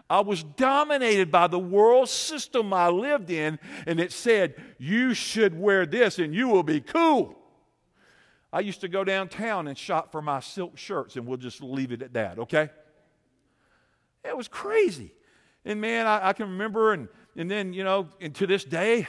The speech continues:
I still have world influences, good or bad, like you do. But you see what I'm saying? Does the world have influence and power?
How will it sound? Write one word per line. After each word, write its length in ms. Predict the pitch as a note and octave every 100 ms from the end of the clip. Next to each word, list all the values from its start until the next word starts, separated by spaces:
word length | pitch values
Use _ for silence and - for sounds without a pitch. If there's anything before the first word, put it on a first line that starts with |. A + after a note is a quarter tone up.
| D3+
I 120 | B2+
still 260 | - G3+
have 220 | E3+ D3 C3+
world 340 | D3+ E3+ D#3
influences, 760 | D3+ E3 E3 F3+ F#3+ A3 G#3+ - _
good 180 | A2 D3+
or 60 | C#3
bad, 320 | C#3+ F3 A3
like 240 | C#3+ A#2
you 120 | C#3+ F3
do. 220 | G3+ C#4+ - _ _ _ _ _
But 160 | C4+ -
you 60 |
see 140 | C#4 A#3+
what 80 | F3+
I'm 80 |
saying? 180 | D#3 F3+ - -
Does 160 | G3 F#3
the 100 | G#3
world 300 | C4+ D4 F3
have 240 | G3+ E3
influence 420 | F3 D#3+ E3+ D#3
and 100 | C#3+
power? 380 | D#3 C3+ C#3 C#3